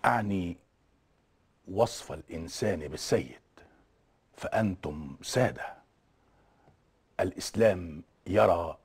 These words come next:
أن الإنسان سيد، لا وصاية عليه ولا ولاية عليه في أمر دين الله عز وجل. في العلاقة بين الناس وبعضهم، نعم،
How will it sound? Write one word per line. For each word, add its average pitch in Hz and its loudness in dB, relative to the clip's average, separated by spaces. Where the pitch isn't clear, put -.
أن 87 -2
الإنسان 85 -4
سيد، 107 2
لا 123 10
وصاية 95 2
عليه 92 -2
ولا 110 8
ولاية 95 2
عليه 98 2
في 90 -4
أمر 92 0
دين 113 4
الله 95 2
عز 139 2
وجل. 87 0
في 117 -2
العلاقة 147 8
بين 131 4
الناس 147 -2
وبعضهم، 160 2
نعم، 156 -4